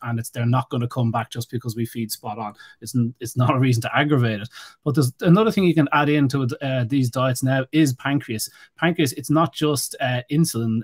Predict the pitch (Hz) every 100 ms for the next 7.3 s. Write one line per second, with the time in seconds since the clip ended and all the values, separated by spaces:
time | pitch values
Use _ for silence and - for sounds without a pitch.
0 | 127 120 127 156 165 165 147 127 131 135
1 | 127 120 104 107 107 - 117 110 110 123
2 | 107 104 - - 110 131 127 123 107 -
3 | 123 120 113 107 110 107 - 113 120 120
4 | - 110 - 120 - 110 110 110 110 110
5 | 113 107 104 107 117 117 113 117 117 110
6 | 104 107 - 107 110 110 120 113 104 117
7 | 117 110